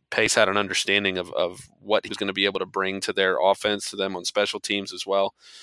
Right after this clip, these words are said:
Uh, he made an immediate impact. He's made an, a sustained impact as he's become more involved in the offense. Uh, and I think that, you know, I know we'll get to the nineteen class, I'm sure, at some point,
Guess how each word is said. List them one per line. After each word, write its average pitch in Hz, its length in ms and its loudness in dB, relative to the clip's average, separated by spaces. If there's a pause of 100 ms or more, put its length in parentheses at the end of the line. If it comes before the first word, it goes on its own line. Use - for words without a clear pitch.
(200)
Uh, 87 180 4
he 95 180 0
made 85 200 -2
an 85 80 -10
immediate 113 420 4
impact. 107 460 2
He's 101 180 -2
made 95 180 2
an, 87 120 -8 (220)
a 98 120 2
sustained 101 640 0
impact 101 540 0
as 92 140 0
he's 98 120 -6
become 98 300 -6
more 98 180 -4
involved 98 300 0
in 95 60 -8
the 95 100 -4
offense. 98 420 -2 (480)
Uh, 95 320 4
and 92 140 2
I 92 100 4
think 98 320 0
that, 90 240 2
you 92 120 -2
know, 90 100 0
I 90 80 2
know 95 160 0
we'll 95 140 -4
get 92 160 0
to 95 60 -4
the 90 40 -4
nineteen 95 420 -2
class, 92 480 2
I'm 95 180 -2
sure, 95 360 0
at 92 180 -2
some 101 180 0
point, 98 360 0